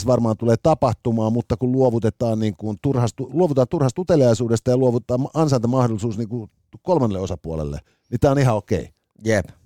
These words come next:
Speaker 1: Ja, ja, ja tää on niinku musta hämmentävää, että tota niin, et sinänsä niinku ihan kiinnostavaa niinku tutkivaa journalismia, mutta, mutta
Speaker 2: En mä
Speaker 1: tuota
Speaker 2: tiedä, mun mielestä tossa oli tossa,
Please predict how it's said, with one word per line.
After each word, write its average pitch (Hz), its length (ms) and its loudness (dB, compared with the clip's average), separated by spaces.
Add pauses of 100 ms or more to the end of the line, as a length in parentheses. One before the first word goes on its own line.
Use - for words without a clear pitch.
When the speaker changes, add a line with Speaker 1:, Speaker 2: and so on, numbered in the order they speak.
(160)
Speaker 1:
Ja, 113 220 0
ja, 117 120 -2
ja 123 160 0
tää 180 220 4
on 147 60 2
niinku 120 160 0
musta 127 220 -2
hämmentävää, 104 760 0
että 101 200 -4
tota 113 320 -2
niin, 113 160 -2 (440)
et 131 100 -2
sinänsä 175 320 2
niinku 139 180 0
ihan 147 140 0
kiinnostavaa 139 420 0
niinku 123 180 0
tutkivaa 139 300 0
journalismia, 110 680 2 (500)
mutta, 120 400 2 (460)
mutta 123 280 -4
Speaker 2:
En 110 60 0
mä - 20 -20
Speaker 1:
tuota 127 300 2
Speaker 2:
tiedä, 123 140 6
mun 156 140 2
mielestä 233 260 -2
tossa 131 260 0
oli 120 180 2
tossa, 113 220 -2